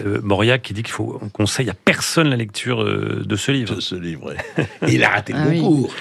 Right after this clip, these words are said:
Speaker 2: Il n'a pas eu le Goncourt.
Speaker 1: Scandale au Goncourt, on veut,
Speaker 2: Ouais.
Speaker 1: on l'a, voilà, et
Speaker 3: Il aura le prix Renaudot la même année.
Speaker 1: Et c'est, et c'est d'ailleurs
Speaker 3: Ouais.
Speaker 1: justement avec l'argent du Renaudot qu'il va, euh,
Speaker 2: Qu'il va en,
Speaker 1: euh, prendre
Speaker 2: à,
Speaker 1: ce
Speaker 2: sur la
Speaker 1: fameux
Speaker 2: côte basque.
Speaker 1: taxi pour aller prendre son bol d'air.
Speaker 2: <laughs> Ah, extraordinaire, c'est vrai. Et c'est vrai que,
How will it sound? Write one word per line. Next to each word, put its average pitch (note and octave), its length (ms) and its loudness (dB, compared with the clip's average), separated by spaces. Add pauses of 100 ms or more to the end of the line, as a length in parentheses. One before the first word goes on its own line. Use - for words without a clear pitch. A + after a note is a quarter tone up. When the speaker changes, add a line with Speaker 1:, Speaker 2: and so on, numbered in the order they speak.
Speaker 2:
Il F2+ 60 -6
n'a E2 100 -2
pas F#2 120 -2
eu F2+ 60 2
le F#2 60 -4
Goncourt. B2+ 160 2
Speaker 1:
Scandale A#2 340 6
au G2+ 100 6
Goncourt, B2+ 680 6
on G#2 80 6
veut, F2+ 340 4
Speaker 2:
Ouais. - 240 -2
Speaker 1:
on G2 80 0
l'a, - 460 -2
voilà, A2+ 360 2
et F2+ 220 0 (220)
Speaker 3:
Il G3 160 6
aura G3 160 6
le G3 60 6
prix G3+ 200 0
Renaudot F#3+ 400 4
la F3+ 120 2
même F3 180 4
année. F3 340 0 (140)
Speaker 1:
Et F#3 80 2
c'est, - 180 -2
et G2+ 80 2
c'est G2 240 0
d'ailleurs G#2 200 4
Speaker 3:
Ouais. C3+ 60 2
Speaker 1:
justement A#2+ 280 2
avec F2+ 160 -2
l'argent G2 340 0
du E2 100 -2
Renaudot F#2 500 0
qu'il F2 200 -8
va, G#2 400 0
euh, - 220 -6
Speaker 2:
Qu'il A#2+ 160 -2
va B2 180 2
en, A2+ 220 -2
Speaker 1:
euh, G2+ 100 2
prendre A#2+ 280 4
Speaker 2:
à, - 20 -2
Speaker 1:
ce - 60 -2
Speaker 2:
sur A#2 80 4
la - 40 2
Speaker 1:
fameux A2+ 200 6
Speaker 2:
côte B2+ 100 0
basque. A#2 140 6
Speaker 1:
taxi A#2+ 300 0
pour G2+ 200 0
aller G#2 120 2
prendre G#2+ 200 0
son G2 180 -6
bol G2 180 0
d'air. D#2+ 400 -2 (220)
Speaker 2:
<laughs> D3 80 2 (580)
Ah, E2 160 2
extraordinaire, F#2 840 0
c'est E2 160 -4
vrai. F#2+ 280 -4
Et D#2+ 40 -6
c'est C3+ 200 0
vrai D3+ 240 0
que, B2+ 260 0